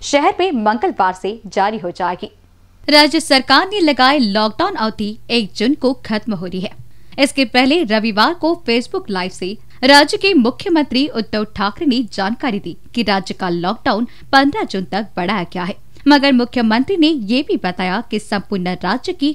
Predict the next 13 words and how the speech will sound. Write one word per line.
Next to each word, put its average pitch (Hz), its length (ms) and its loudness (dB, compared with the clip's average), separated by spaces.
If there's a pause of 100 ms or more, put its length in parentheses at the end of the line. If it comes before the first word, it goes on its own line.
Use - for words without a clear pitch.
कोरोना 247 340 2
स्थिति 196 400 -6 (160)
एक 226 240 -2
जैसी 240 320 -2
नहीं 196 200 2
है, 180 160 -6 (300)
इसलिए 240 340 2
जहां 214 320 0 (120)
कोरोना 302 340 2
का 262 200 -2
संक्रमण 262 560 -2
ज्यादा 180 360 -4
है, - 160 -6